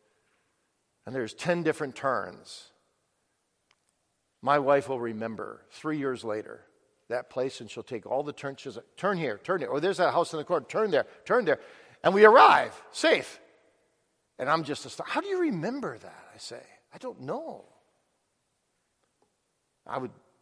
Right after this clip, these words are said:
be lost ten times along the way. Jesus is a lot better than my,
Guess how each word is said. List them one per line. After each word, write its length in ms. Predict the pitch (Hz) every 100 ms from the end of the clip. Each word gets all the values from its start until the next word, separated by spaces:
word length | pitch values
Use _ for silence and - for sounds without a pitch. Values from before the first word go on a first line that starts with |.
| _
be 100 | 143
lost 500 | 117 117 113 113 -
ten 200 | - 147
times 340 | 123 120 110 104
along 300 | 107 113 104
the 60 |
way. 220 | 107 - - _ _ _ _ _ _ _ _ _ _ _ _ _ _ _ _ _ _ _ _ _ _ _ _ _ _ _ _ _ _ _ _ _ _ _ _ _ _ _ _
Jesus 400 | - 185 123 107
is 120 | 123
a 20 | 113
lot 200 | 113 104
better 220 | 117 104
than 120 | 101
my, 200 | 101 101